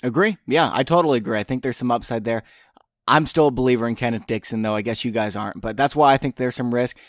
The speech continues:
My final guy with some risk, and this is gonna surprise people, is Tom Brady.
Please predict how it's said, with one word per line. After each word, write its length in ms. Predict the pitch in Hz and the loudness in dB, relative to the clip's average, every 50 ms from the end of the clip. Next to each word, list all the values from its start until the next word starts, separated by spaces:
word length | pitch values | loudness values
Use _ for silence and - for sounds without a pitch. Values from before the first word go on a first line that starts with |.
| _ _ - | _ _ -6
My 60 | 139 | -2
final 300 | 127 - 190 208 214 202 | 2 4 4 4 4 2
guy 200 | 170 180 175 180 | 4 6 6 6
with 140 | 185 190 180 | 6 4 2
some 220 | - 185 160 143 | 0 -2 -2 0
risk, 180 | 143 143 - - | 0 0 0 0
and 80 | 139 | -2
this 140 | 139 170 - | -2 -2 -4
is 100 | 214 180 | -8 -10
gonna 140 | - 196 160 | -8 -8 -6
surprise 460 | 123 117 117 - 127 123 139 170 - - | -6 -8 -6 -4 0 0 0 0 -2 -4
people, 440 | - 117 107 - - 104 101 - _ _ _ _ _ _ _ _ _ - | -8 -8 -8 -8 -8 -8 -10 -10 _ _ _ _ _ _ _ _ _ -20
is 60 | - | -14
Tom 340 | - - 123 147 226 214 156 | -8 -2 0 2 2 2 0
Brady. 540 | 123 107 107 110 139 160 127 98 - - | -2 -4 -4 -4 -4 -4 -6 -8 -10 -14